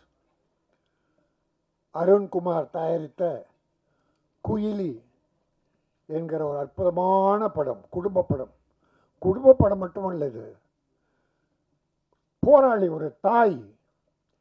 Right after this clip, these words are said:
இந்த சமுதாயத்துல எப்படி போராடுறா என்பதை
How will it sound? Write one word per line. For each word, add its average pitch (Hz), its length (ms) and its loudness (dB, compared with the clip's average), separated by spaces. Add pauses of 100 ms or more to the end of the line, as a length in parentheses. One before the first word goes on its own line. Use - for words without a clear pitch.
(420)
இந்த 151 120 -12 (120)
சமுதாயத்துல 214 680 4
எப்படி 202 200 -8 (160)
போராடுறா 190 580 2 (1400)
என்பதை 165 340 -2